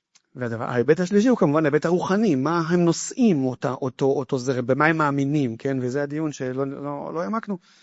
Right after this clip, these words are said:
האמונה באדם, שהיא הפכה להיות אמונה באדם, וזה בהחלט דיאלוג, אני מקבל את זה, דיאל-,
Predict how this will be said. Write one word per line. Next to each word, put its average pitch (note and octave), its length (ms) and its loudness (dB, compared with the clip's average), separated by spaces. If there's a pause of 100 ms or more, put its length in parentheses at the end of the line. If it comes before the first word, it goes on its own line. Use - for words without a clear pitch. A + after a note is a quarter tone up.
(180)
האמונה D3 360 0
באדם, D3 500 2
שהיא C3 160 -8
הפכה - 180 -8
להיות C3+ 160 -2
אמונה C#3 260 0
באדם, C#3+ 360 2
וזה E3 180 0
בהחלט D3+ 400 6
דיאלוג, D3 360 4
אני C#3+ 100 -2
מקבל C#3+ 340 0
את C3+ 60 0
זה, C3+ 100 -2
דיאל-, C3+ 220 0